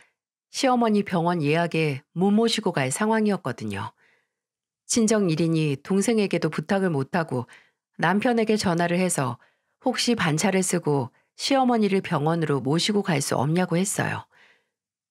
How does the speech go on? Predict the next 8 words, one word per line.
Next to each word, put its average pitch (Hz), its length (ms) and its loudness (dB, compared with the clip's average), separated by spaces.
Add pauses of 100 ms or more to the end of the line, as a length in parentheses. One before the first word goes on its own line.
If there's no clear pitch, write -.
(140)
근데 190 240 0
그 190 140 -2
사람이 170 560 0 (320)
어렵다고 220 540 0
하면서 151 520 -2 (100)
뭐라고 196 440 2
했는지 185 340 0
아세요? 143 560 -2